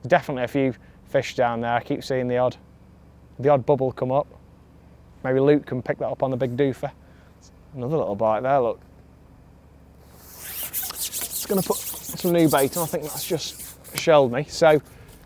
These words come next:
obviously this early in the session, castor, obviously a great bait to catch on. It gen-, generally catches a slightly bigger fish.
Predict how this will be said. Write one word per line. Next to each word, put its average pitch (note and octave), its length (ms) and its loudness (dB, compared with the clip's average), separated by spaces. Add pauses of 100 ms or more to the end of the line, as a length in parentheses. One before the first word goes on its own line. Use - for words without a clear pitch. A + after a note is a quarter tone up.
(460)
obviously E3 280 2
this F3+ 200 2
early D#3+ 260 4
in D#3 100 0
the D3 60 -2
session, C3 520 -2 (1040)
castor, C3 540 6 (640)
obviously C3 360 6
a A#2+ 60 10
great C#3 280 8
bait C3 200 6
to - 80 -14
catch C3 240 2
on. C3 80 4
It C3 80 -2
gen-, C#3 240 -2
generally C3 320 2
catches B2 320 -2
a A#2+ 60 -6
slightly C3 340 4
bigger B2+ 240 4
fish. C#3 400 2